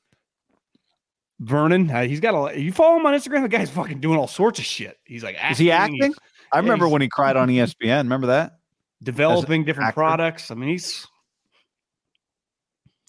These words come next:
Speaker 1: I think they were hoping for, like, a Robbie Anderson, Mike Singletary thing. It didn't quite work out that way.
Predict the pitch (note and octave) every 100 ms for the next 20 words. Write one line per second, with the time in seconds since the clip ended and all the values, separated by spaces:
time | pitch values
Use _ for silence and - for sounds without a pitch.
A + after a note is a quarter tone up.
0 | - C3+ D#3 - C#3+ C3+ C3+ C#3+ B2+ A2
1 | C3 A#2 A2 C3 C3 B2 B2 C3 B2+ A#2
2 | - A2+ G#2 A#2+ A#2+ C#3 B2+ A#2 B2 G#2
3 | G2+ G2 - A2 G2 F#2 A#2 G#2 G#2 F#2+
4 | A2 A#2+ G2+ E2 G2 D#2 G#2+